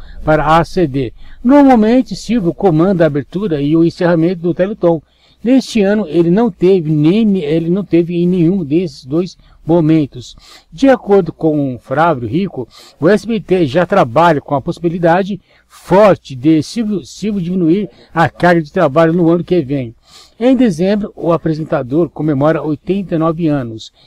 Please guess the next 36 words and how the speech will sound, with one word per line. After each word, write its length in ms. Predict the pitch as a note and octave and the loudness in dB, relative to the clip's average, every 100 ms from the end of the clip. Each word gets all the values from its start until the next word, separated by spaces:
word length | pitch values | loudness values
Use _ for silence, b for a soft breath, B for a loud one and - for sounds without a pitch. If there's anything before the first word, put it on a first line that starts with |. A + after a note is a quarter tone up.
| b b | b b
Ainda 380 | A#3+ B3 A3+ G#3 | 0 2 2 2
não 80 | G3+ | 0
é 100 | F#3+ | -2
certo 520 | - D#3+ D3+ - C3 - | -2 -2 -2 -4 -18 -8
como 420 | D3+ D3+ D3+ D3 | -4 -2 -2 -2
isso 300 | E3+ D#3 D3 | -2 -6 -8
será 280 | - D3+ D#3+ | -6 -4 -6
feito, 520 | _ E3 D3+ - A#2 b b - | _ 0 0 -2 -16 b b -4
mas 340 | D3 G#3+ G#3 | 0 0 -2
pode 280 | - F3 E3+ | 0 0 0
ser 240 | - D#3 | -2 -6
que 120 | - | 0
as 160 | F#3+ - | -2 -2
filhas, 640 | - A3+ B3 D3 B2 - b b _ | -6 -2 0 -2 -4 -8 b b _
Patrícia 540 | - F3+ - F3 A3+ E3+ | 0 0 0 -4 -2 0
e 60 | |
Rebeca 480 | C3+ D#3 D#3 F#3+ D3 | 0 2 2 2 0
Abravanel, 600 | C3 C3+ C#3 C#3 F#3+ B2+ b b b | -2 0 0 0 0 -2 b b b
dividam 600 | - B3+ A3 G#3+ G3+ A#3 | 0 2 2 0 0 0
parte 480 | E3 - F3 E3+ C#3 | 0 2 2 2 -2
do 120 | B2+ | -10
programa 540 | - E3+ E3+ F#3 A3 G#3 b b | -4 0 0 0 -2 -4 b b
com 240 | - D#3+ | -4 0
as, 220 | F#3+ - - _ | 0 -2 -12 _
com 160 | - F#3+ | -2 -2
os, 160 | - - _ | -2 -8 _
com 140 | - | -2
os 120 | F3+ - | -2 -4
pais, 460 | - D3 A#2+ G#2 - | -2 -2 -2 -8 -14
né? 100 | A#2+ | -6
Com 160 | F#3 | -4
o 40 | G3+ | -2
pai, 300 | - D#3+ A2+ | 0 0 0
no 120 | G#2+ | -8
caso, 380 | - C3 A#2 G#2 | -6 -4 -4 -6
né? 180 | B2+ | -10